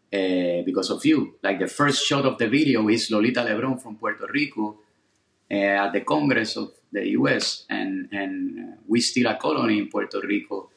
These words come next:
and we are a colony of the U S, and it's, everything is connected with them.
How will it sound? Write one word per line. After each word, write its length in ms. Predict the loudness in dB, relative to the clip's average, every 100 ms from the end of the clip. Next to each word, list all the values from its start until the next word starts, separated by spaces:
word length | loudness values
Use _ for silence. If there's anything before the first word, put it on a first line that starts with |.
| _ _ _ _ _ _
and 120 | 0
we 120 | 2
are 120 | 4 2
a 60 |
colony 360 | 2 2 4 2
of 100 | 2
the 120 | 0
U 200 | 0 0
S, 220 | -2 -4
and 260 | -6 -6 -4
it's, 300 | -4 -4 -6 -8 -2
everything 420 | 0 2 2 4
is 120 | 2
connected 500 | 2 0 0 0 -2
with 180 | -2 0
them. 280 | 0 0 -4